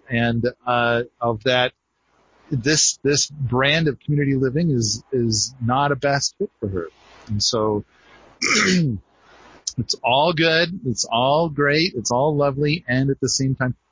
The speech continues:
what the main point I'm trying to say is, is like, I'm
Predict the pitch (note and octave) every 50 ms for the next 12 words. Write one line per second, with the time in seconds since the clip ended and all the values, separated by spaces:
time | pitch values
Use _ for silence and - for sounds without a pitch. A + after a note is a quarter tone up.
0 | _ _ - - B2+ C3+ D#3+ - - C#3 C3+ C3+ D3 E3 F#3+ G#3 A3 G#3 F3+ -
1 | - - G3 F3 D#3+ D#3 D#3+ D#3+ D#3 - E3+ D3+ C3+ - - D3 C#3 C3 B2+ A#2+
2 | A#2+ A2+ A2 B2 A#2+ A2+ - _ _ _ _ _ _ _ _ - - C#3 F3+ A#3
3 | B3+ A#3 F#3+ D3 C3+ E3+